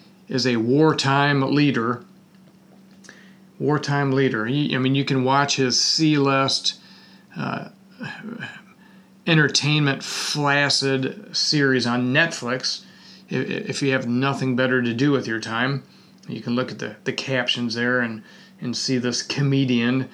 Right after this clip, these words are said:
turned wartime hero, apparently. Well, no.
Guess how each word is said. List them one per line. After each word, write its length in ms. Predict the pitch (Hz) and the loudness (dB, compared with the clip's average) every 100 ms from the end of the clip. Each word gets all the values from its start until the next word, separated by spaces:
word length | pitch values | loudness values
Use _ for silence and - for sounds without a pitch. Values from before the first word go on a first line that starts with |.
| - - - - | -14 -20 -10 -4
turned 580 | - 127 123 123 117 - - - - - - - - - _ - - - | 0 2 2 2 0 -6 -18 -20 -20 -20 -20 -20 -20 -20 _ -20 -12 -6
wartime 760 | 127 127 139 131 127 123 120 | 0 4 4 2 0 2 2
hero, 720 | 117 - 156 143 117 110 117 | -2 -2 2 2 2 0 -2
apparently. 600 | - - 120 120 123 127 185 | -4 -6 -2 0 0 -2 -4
Well, 240 | 175 160 | -2 -2
no. 260 | 143 151 160 | -2 -6 -10